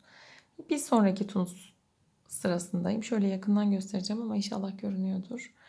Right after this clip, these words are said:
Yine iki zincir çektim. Yine kendi yuvasına kapattım. Bir sonrakine geçiyorum. Sık iğne ile bir, iki zincir çektim.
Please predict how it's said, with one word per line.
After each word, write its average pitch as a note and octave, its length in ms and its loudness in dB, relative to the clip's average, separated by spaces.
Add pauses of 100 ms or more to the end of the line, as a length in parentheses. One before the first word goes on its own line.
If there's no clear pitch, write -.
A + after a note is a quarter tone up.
(400)
Yine C4 180 4
iki G#3+ 160 -2
zincir B3 340 4
çektim. B3 640 -2 (340)
Yine A3+ 220 6
kendi G3+ 300 4
yuvasına F3+ 380 0
kapattım. - 540 -6 (1700)
Bir C4 60 4
sonrakine G3 480 4
geçiyorum. F3+ 720 0 (200)
Sık - 340 -6
iğne A3+ 280 2
ile A3+ 300 0 (580)
bir, A3+ 380 2
iki A3 260 -4
zincir G3 400 4
çektim. A#3 680 -2